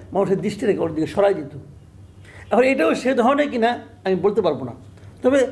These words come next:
হতে পারে, হতে পারে, আমি এই আশঙ্কা দেখছি। আর দুই নম্বর হলো, যারা এটা ভাঙচুর করছে, আমি এখানের মধ্যে কোনো, যেমন একটা সহজ প্রশ্ন আপনাকে আমি করি, ধরেন আপনি বত্রিশতম ভেঙে দিলেন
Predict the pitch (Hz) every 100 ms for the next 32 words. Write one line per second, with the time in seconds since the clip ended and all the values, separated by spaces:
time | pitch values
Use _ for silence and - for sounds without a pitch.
0 | - - 226 233 - 135 - - - -
1 | - - - - - - - - - -
2 | - - - 240 - 175 120 - 185 220
3 | 233 - 220 196 - 220 196 143 - -
4 | 127 104 - - - 180 170 269 311 320
5 | 285 214 165 - - - - 170 247 294
6 | 294 277 180 247 240 233 254 175 - 240
7 | - 269 277 277 277 269 262 233 262 240
8 | - - 262 285 269 262 - 302 302 254
9 | 226 208 202 147 135 131 135 117 - -
10 | - - - - - 254 320 320 - 214
11 | 277 262 - 254 190 208 196 135